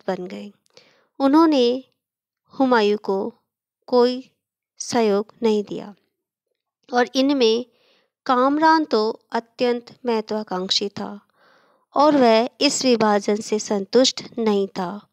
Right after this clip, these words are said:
उसे तो और अधिक, और अधिक बड़ा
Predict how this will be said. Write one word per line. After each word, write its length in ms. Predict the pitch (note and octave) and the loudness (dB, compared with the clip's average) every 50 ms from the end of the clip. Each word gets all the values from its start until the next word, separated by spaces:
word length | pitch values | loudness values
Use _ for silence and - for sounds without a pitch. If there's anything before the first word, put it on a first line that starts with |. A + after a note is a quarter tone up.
| _ _ - | _ _ 0
उसे 320 | C#4 - - - D#4+ D#4 | 0 0 2 2 2 2
तो 460 | D4 - A3 G3+ G3+ A3 A#3 - _ _ _ _ _ _ | 2 2 2 2 0 -2 -4 -8 _ _ _ _ _ _
और 220 | A3+ B3 B3+ C#4 B3+ | 2 4 4 4 2
अधिक, 380 | - - A3 F#3+ - G#3 - - _ _ _ _ _ _ _ _ _ _ _ _ _ _ _ _ _ _ _ _ _ _ _ _ _ _ _ _ | 0 -2 -4 -4 -4 -6 -8 -10 _ _ _ _ _ _ _ _ _ _ _ _ _ _ _ _ _ _ _ _ _ _ _ _ _ _ _ _
और 240 | - B3+ C4 C#4 C4+ | 0 2 2 4 4
अधिक 320 | C4+ A#3+ G3 A3 A3 A3+ G#3 | 2 2 2 0 -2 0 0
बड़ा 320 | G#3 G3+ G3 G3 G3+ A3 | 0 0 0 0 -2 -4